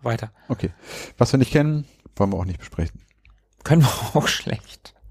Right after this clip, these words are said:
Speaker 1: Ja, die Spieletests. Hier wird kurz das Testsystem erklärt, bevor es losgeht.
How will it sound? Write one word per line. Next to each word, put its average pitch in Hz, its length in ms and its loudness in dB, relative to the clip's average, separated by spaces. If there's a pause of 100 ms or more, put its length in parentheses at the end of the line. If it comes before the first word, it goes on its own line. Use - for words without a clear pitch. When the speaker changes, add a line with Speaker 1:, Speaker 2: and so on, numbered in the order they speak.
(120)
Speaker 1:
Ja, 123 160 6
die 123 100 -4
Spieletests. 208 680 2
Hier 131 160 -2
wird 127 180 0
kurz - 400 0
das 113 360 -2
Testsystem 151 720 -2
erklärt, 143 440 -2
bevor 127 220 0
es - 180 -6 (120)
losgeht. 151 760 4